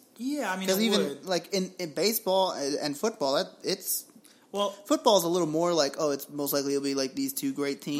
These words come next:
Speaker 1: But not even
Speaker 2: but
Speaker 1: that, though, 'cause, like, I mean,
Speaker 2: baseball
Speaker 1: look, I mean,
Speaker 2: especially.
Speaker 1: the Giants won the Super Bowl a couple years ago as a
Speaker 2: Mm-hmm.
Speaker 1: wild card team. Like, it happens very common where, like, in baseball and football, it happens way more, and especially hockey, where, like,
Speaker 2: Yeah.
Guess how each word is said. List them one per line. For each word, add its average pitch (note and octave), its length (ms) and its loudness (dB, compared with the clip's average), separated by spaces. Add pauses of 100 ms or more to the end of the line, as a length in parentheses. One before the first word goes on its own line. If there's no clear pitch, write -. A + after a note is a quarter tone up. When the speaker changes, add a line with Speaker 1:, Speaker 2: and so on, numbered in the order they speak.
Speaker 1:
But D#4+ 40 -2
not E4+ 120 -2
even E4 120 -4
Speaker 2:
but - 60 4
Speaker 1:
that, - 180 -2
though, G3+ 120 -6
'cause, F#3 160 -10
like, G#3+ 120 -6
I C3 100 -8
mean, A#3+ 100 6
Speaker 2:
baseball G#3 240 2
Speaker 1:
look, C#3+ 220 4
I D#3 60 2
mean, F#3 60 4
Speaker 2:
especially. A3 280 0
Speaker 1:
the C#3 60 -2
Giants B3 320 -4
won A#3 160 -6
the A3 180 -6
Super A3+ 180 -12
Bowl A3 160 -10
a - 20 -18
couple A3+ 180 -12
years C#4+ 140 -10
ago C4 100 -6
as E3+ 60 0
a - 40 0
Speaker 2:
Mm-hmm. A#3+ 80 2
Speaker 1:
wild - 200 -6
card E3+ 160 -12
team. D#3+ 100 -18
Like, D#3 160 -14 (220)
it D3 100 -6
happens G#3 400 -4
very F3 200 -6
common E3 360 -10
where, D#3 100 -10
like, D3 180 -6
in E3+ 100 -10
baseball G#3 380 -6
and F#3 80 -8
football, F#3 240 -6
it F3 40 -6
happens E3 240 -10
way D#3+ 120 -8
more, E3+ 120 -8
and D#3 120 -12
especially F3+ 340 -10
hockey, D#3+ 360 -12
where, E3 140 -8
like, D3+ 140 0
Speaker 2:
Yeah. C3+ 160 0